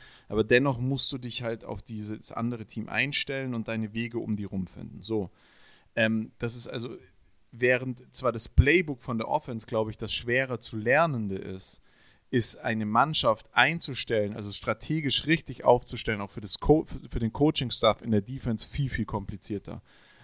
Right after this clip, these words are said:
Und besonders, wenn du vielleicht nicht jede Stärke oder Schwäche von deinen Spielern kennst. Und ich glaub einfach, dass das, äh, den Ravens passiert ist.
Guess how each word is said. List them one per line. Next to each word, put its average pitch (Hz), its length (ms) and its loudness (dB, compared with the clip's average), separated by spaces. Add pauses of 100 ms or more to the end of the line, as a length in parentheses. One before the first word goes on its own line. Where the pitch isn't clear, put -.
(200)
Und 113 460 4
besonders, 123 420 8
wenn 120 120 0
du 113 60 -4
vielleicht 117 360 4
nicht 131 200 -2
jede 139 280 2
Stärke 131 500 4
oder 120 240 2
Schwäche 123 400 -2
von 117 180 -4
deinen 110 220 0
Spielern 113 420 -4
kennst. 104 320 -6
Und - 100 -12
ich 90 100 -16
glaub 113 180 2
einfach, 110 220 -4
dass - 280 -6
das, 127 340 0
äh, 110 180 -6
den 107 140 -4
Ravens 104 340 0
passiert 92 340 -10
ist. 113 220 -12